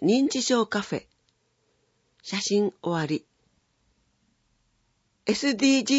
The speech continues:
ーズ達成に向けた取り組みを。質問。エスディージーズ。中。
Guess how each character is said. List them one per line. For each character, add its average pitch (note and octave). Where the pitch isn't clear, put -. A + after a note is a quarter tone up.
ー A3
ズ F3+
達 F#3+
成 B3
に A#3+
向 A3
け G#3+
た G#3
取 G#3
り G#3
組 F#3+
み F3+
を。 E3
質 -
問。 A3+
エ G#3+
ス C4
デ C#4
ィ A#3+
ー G3
ジ B3+
ー G3
ズ。 -
中。 C4+